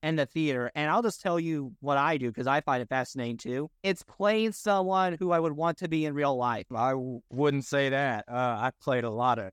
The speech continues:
Speaker 2: not great people.
Speaker 1: Well, some good people, though, I want to be, like, playing,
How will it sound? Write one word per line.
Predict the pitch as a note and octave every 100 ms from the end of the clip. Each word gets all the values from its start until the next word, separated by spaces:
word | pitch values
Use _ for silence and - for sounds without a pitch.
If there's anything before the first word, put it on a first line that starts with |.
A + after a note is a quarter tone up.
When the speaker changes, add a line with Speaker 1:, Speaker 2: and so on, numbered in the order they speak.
| _
Speaker 2:
not | B2 C3 C3+
great | C#3+ -
people. | - C#3+ C3+ A2 - -
Speaker 1:
Well, | A3
some | A#3+ C4 B3 A3+
good | F#3+ D#3
people, | E3 D3
though, | C#3+
I | C#3
want | C#3 C#3 C3
to | C3
be, | C3 A#2
like, | A#2 B2+ B2 - _
playing, | - F3 E3 E3 D#3+ D#3+ D#3 D3